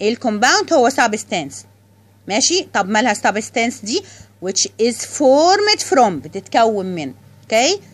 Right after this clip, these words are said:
combination of atoms of two or more different elements with constant weight ratios. اوكي،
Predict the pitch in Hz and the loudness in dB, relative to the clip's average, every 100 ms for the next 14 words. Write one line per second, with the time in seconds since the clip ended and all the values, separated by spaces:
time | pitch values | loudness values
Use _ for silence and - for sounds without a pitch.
0 | - - - 247 254 233 240 277 381 466 | -20 -14 0 4 4 4 2 2 2 2
1 | 440 311 254 - 262 359 440 480 466 - | 2 2 0 0 0 2 0 -2 -6 -2
2 | 240 - - - 330 359 403 247 240 233 | -2 -2 -8 -4 2 2 4 4 2 2
3 | 226 247 311 330 294 214 214 - 240 214 | 2 2 2 2 0 -2 -2 0 0 0
4 | - 240 294 359 453 480 - _ _ _ | -2 0 2 2 -2 -6 -14 _ _ _
5 | _ - 233 226 - 240 254 254 226 220 | _ -2 -2 -2 0 2 2 -2 -4 -4
6 | 208 175 190 254 311 214 - - 123 - | -6 -4 -2 -2 -2 -2 -2 -8 -12 -18
7 | _ - 262 415 | _ -2 -2 -2